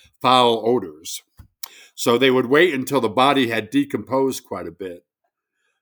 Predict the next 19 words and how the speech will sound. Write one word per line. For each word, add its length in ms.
not 340
too 160
much 380
that 160
it 80
would 160
simply 580
fall 240
apart 500
when 140
it 60
was, 360
uh, 240
you 120
know, 220
launched 580
from 140
the 80
catapult, 640